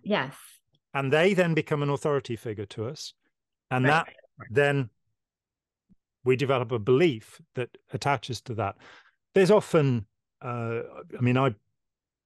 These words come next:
Speaker 2: point to it in Opening Our Minds, that there's a, a, people change their minds when they're in a period of transition. And there's this,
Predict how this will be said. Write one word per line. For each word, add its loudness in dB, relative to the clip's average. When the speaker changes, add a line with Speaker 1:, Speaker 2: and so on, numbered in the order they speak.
Speaker 2:
point -2
to -2
it -6
in 0
Opening -2
Our -2
Minds, -2
that -14
there's 0
a, -10
a, -10
people 0
change 0
their 4
minds 2
when 2
they're 2
in 0
a -20
period 0
of -8
transition. -6
And -8
there's -4
this, -6